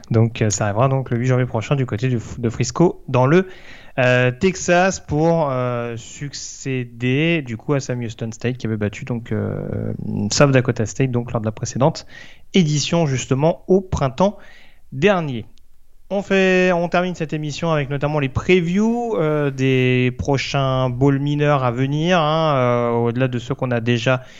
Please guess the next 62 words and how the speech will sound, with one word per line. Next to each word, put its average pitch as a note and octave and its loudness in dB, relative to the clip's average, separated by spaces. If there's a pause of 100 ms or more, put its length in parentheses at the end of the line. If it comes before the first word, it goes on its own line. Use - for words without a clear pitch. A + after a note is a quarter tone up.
(200)
abordés. D3 2
On C#3+ 0
va C3+ 2 (400)
traiter D#3+ -4
de D3+ -4
ceux E3 -4
qui D#3 -4
auront D3 2
lieu D#3 2
donc, D3 -6 (180)
euh, C3+ -4
sur D3 -2
la C#3+ 4
période C#3+ 4
allant C#3 2
du C3 -4
vingt-sept C#3+ -2 (340)
au B2+ -2
trente D#3+ 0
et E3 6
un E3 4
décembre, G3 0
parce E3 -2
qu'on C#3+ -8
commence C3+ -8
doucement, F3 -2
mais B2+ 2
il A#2+ 0
y A#2+ 2
a A#2 0
pas C#3 0
mal D3+ 2
de D3 0
bowls D3 0
qui C3 -12
vont B2 -8
s'accélérer, D3+ 0 (400)
euh, B2+ 4
dans C3 0
cette - -6
dernière C3+ 0
semaine, C#3+ 0 (400)
euh, A2+ 2
de A#2+ 2
l'année C3+ 2
deux B2+ 0
mille C3+ -2
vingt B2+ 0
et D3+ 4
un. F3+ 4
Donc D#3 -2
on C3 0
va C3 2
en B2+ 0
aborder C3 -2
certains E3 -2
en F3+ -2
omettant, E3 0
je C3+ -2
le C3 -2
répète, C3 -2
donc, A#2+ -6